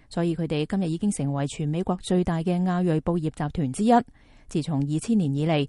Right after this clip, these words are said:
休斯頓嘅亞裔人口增長咗七成，呢個推動咗李慧華嘅業務迅速咁擴張。到而家，佢嘅報紙涵蓋咗好幾種嘅亞洲語言。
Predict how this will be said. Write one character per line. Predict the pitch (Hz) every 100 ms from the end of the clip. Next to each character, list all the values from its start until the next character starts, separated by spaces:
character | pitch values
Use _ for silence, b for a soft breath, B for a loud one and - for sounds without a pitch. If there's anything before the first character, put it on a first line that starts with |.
| - -
休 | 233
斯 | 240
頓 | 214 160
嘅 | 180
亞 | 175 175
裔 | 165
人 | 147 131
口 | 139 151
增 | 180 240
長 | 240 151
咗 | 165 165
七 | - 226
成， | 175 120 - b -
呢 | 190
個 | 180 160
推 | - 202
動 | 160 156
咗 | 151 165
李 | 170
慧 | 151
華 | 139 135 135
嘅 | 160 160
業 | 151
務 | - 160 151 -
迅 | - 214
速 | 220
咁 | 285 - 180
擴 | 240 185 185
張。 | 262 254 269 b b
到 | -
而 | 151 -
家， | 185 196 b b
佢 | 180
嘅 | 165
報 | 160 160
紙 | 160 160
涵 | 196 131
蓋 | 131 160
咗 | 156 170
好 | 165 165
幾 | 160 165
種 | 156
嘅 | 160 151
亞 | 147
洲 | 170 180
語 | 147
言。 | 147 156 131